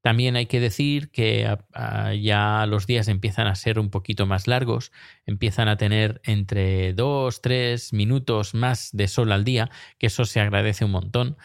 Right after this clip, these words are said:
Pero bueno, las temperaturas ya han bajado lo suficiente como para que la nieve se esté manteniendo, eh, sobre todo en las zonas un poquito más opacas,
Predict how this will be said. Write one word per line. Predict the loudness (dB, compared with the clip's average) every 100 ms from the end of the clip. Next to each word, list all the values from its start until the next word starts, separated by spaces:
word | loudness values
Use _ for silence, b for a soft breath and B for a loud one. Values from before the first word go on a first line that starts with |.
| B -16 B
Pero | 0 2
bueno, | 2
las | 0 0
temperaturas | 0 2 2 2 0 0 0
ya | -2
han | -2
bajado | -2 -2 0 0 -2 -6
lo | -2 0
suficiente | 0 2 2 0
como | 0 2 2
para | 2 2
que | 2 2
la | 2
nieve | 2 2 0
se | -2 -4
esté | -2 0
manteniendo, | 0 0 2 2 2 0 0 -2 B B B 0
eh, | 2 2 2 0 0 -2 -4 -8
sobre | -4 -2 0
todo | 0 0
en | 0
las | -2 0
zonas | 0 0 -2 -2
un | -2
poquito | -2 -2 -2 0
más | 0 2
opacas, | 2 2 0 -8 -10